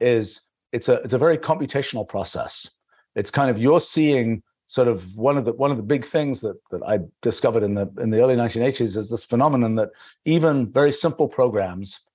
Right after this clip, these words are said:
even li-, like, little tiny programs that just are specified by very simple rules,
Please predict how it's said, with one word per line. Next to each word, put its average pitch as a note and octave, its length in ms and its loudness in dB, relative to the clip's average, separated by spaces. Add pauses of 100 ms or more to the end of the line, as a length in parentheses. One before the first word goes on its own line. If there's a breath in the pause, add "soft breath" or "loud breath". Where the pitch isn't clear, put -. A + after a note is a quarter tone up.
(540)
even C3 260 2
li-, A2+ 100 4
like, G#2+ 300 0
little C#3 180 0
tiny C#3+ 300 0
programs C3 420 2
that G#2+ 80 -12
just A#2+ 220 -10
are A2+ 40 -6
specified B2 540 0
by G#2 100 2
very A#2+ 180 4
simple A#2+ 360 -4
rules, F#2+ 460 -6